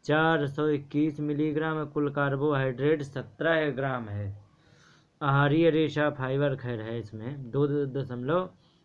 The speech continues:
दो ग्राम और शर्करा इसमें ज़ीरो दशमलव आठ ग्राम है। विटामिन ए भी है इसमें और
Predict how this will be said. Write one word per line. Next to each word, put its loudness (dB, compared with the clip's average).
दो 2
ग्राम 0
और 0
शर्करा -2
इसमें -4
ज़ीरो 2
दशमलव 0
आठ 0
ग्राम 0
है। -4
विटामिन 0
ए 2
भी 4
है 2
इसमें -6
और -4